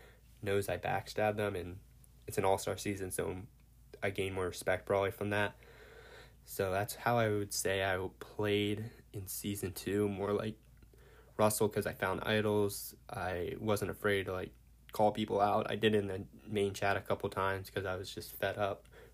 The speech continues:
with Cody, and I didn't really care. I knew I was gonna be a target by all these people.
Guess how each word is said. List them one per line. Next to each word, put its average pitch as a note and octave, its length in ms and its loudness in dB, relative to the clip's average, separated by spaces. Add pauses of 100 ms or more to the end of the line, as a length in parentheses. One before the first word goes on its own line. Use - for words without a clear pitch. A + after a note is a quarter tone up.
(120)
with - 200 -10
Cody, G#2 400 8
and F#2+ 100 0
I F#2+ 60 0
didn't F#2 220 -2 (260)
really G#2 300 2
care. G#2 420 4
I G2 80 6
knew G#2 220 6
I G#2 80 4
was G2+ 120 -4
gonna G2 180 0
be F#2+ 100 -2
a F#2 60 -2
target G#2 500 2
by G2 140 2
all G2 160 2
these F#2+ 180 -8
people. G2+ 500 -2